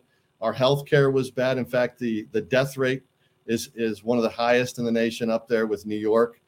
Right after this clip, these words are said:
Um, it's just a, an atrocious disaster.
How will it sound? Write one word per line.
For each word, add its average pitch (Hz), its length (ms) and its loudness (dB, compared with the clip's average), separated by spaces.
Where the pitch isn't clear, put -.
Um, 101 380 -2
it's 135 200 -4
just 170 420 -2
a, 120 260 -4
an 120 100 -2
atrocious 147 560 0
disaster. 127 580 0